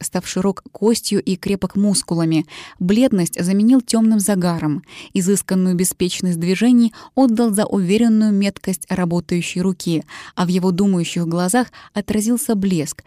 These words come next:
как у человека, смотрящего на огонь. И его речь, утратив неравномерную, надменно застенчивую текучесть,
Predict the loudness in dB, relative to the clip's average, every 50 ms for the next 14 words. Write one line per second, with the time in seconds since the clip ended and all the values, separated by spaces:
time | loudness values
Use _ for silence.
0 | -20 -20 -10 -8 -8 -6 -6 -6 -6 -4 -2 -2 -2 0 0 0 0 -2 -4 -8
1 | -8 -8 -6 -4 -2 -2 -2 -2 -2 -4 -2 -4 -6 -6 -4 -2 -4 -4 -4 -4
2 | -6 -4 -2 0 0 0 -2 -4 -8 _ -2 0 0 2 2 2 2 2 2 0
3 | 0 -2 -4 -6 -6 -4 -2 -2 -2 -2 -2 -2 -4 -4 -2 -2 0 0 0 0
4 | 0 0 0 2 2 2 2 0 0 0 0 0 0 0 -4 -8 -18 -8 -2 -2
5 | 0 2 4 4 6 6 6 6 4 4 2 0 -2 -2 0 0 0 0 0 -2
6 | -2 -2 -2 -2 -2 -4 -4 0 0 0 2 2 0 0 0 -2 -8